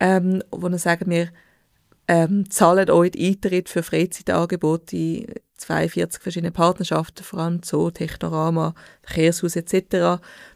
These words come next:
dass dort eine Hürde abgebaut wird in der Freizeitgestaltung für die Familie, wo wir auch im Jahr fünfzigtausend Eintritt gut sprechen. Ich mache das in einem kleinen Team, also dreizehn Personen in Zürich, vier Personen in, äh, Lausanne plus noch, äh, Frei-,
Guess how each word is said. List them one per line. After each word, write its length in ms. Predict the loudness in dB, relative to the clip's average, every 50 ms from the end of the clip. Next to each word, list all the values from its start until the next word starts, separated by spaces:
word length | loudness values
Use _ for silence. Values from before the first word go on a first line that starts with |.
| _
dass 200 | -2 0 0 2
dort 260 | 2 0 0 2 2 2
eine 260 | 4 6 6 6 6
Hürde 360 | 6 4 4 4 2 2 0
abgebaut 500 | 0 -2 -4 -2 -2 -2 -2 -2 -4 -2
wird 380 | -2 -2 -2 -2 -4 -10 -20 -20 _ _ _ _ _
in 100 | -10 -8
der 100 | -8 -6
Freizeitgestaltung 960 | -4 -4 -4 -4 -6 -8 -14 -12 -12 -8 -6 -4 -2 -2 -4 -6 -8 -14 -14 -14 -16 _ _
für 140 | -8 -6 -6
die 80 | -6 -2
Familie, 420 | -2 0 2 2 4 4 4 4
wo 100 | 4 2
wir 300 | 0 0 0 0 2 2
auch 160 | 4 4 4
im 160 | 4 2 2 2
Jahr 380 | 2 2 2 2 2 2 0
fünfzigtausend 800 | 0 -2 -4 -4 -6 -10 -14 -8 -6 -6 -4 -4 -6 -10 -8 -8
Eintritt 480 | -10 -10 -10 -12 -12 -12 -12 _ _ _ _ _ _ _ -12
gut 240 | -6 -6 -6 -6 -6
sprechen. 460 | -8 -6 -6 -6 -6 -8 -12 -16 -16 _ -20 _ _ -20 _ _ 0 4
Ich 80 | 6 6
mache 240 | 8 6 6 4 2
das 160 | 2 4 4
in 80 | 4
einem 140 | 4 4 2
kleinen 360 | 4 4 4 4 4 2 2
Team, 280 | 0 0 0 2 2 2 2
also 200 | 2 0 0 0
dreizehn 400 | -2 0 -2 -2 -2 -4 -6 -6
Personen 480 | -6 -6 -4 -2 0 0 2 2 0 0 0
in 40 | -2
Zürich, 460 | -2 -2 0 0 2 2 0 -2 -2
vier 220 | -2 0 0 0 0
Personen 580 | 0 -4 -4 0 0 0 2 2 0 0 0 0
in, 280 | 0 -2 -2 -2 -2
äh, 160 | -2 -2 -2 -2
Lausanne 560 | 0 0 -2 -2 -2 -2 -2 -2 -2 -2 -4
plus 320 | -4 -4 -6 -6 -6 -4
noch, 220 | -4 -4 -4 -6 -8 _ _ _ -10
äh, 160 | -6 -6 -6 -6
Frei-, 500 | -8 -14 -10 -4 0 2 2 2 0